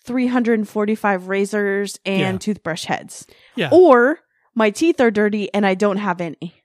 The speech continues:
Speaker 1: And now I have this weird vibrator toothbrush that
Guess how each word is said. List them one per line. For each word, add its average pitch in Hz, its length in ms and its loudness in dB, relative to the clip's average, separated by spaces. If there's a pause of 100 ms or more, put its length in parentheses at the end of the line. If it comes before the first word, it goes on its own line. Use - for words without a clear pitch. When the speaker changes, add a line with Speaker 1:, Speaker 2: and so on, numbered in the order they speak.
(200)
Speaker 1:
And 233 140 4
now 220 260 4
I 196 160 2
have 202 260 -4
this 202 200 -4
weird 220 520 -2 (600)
vibrator 208 720 2
toothbrush 185 800 -2
that 202 320 -2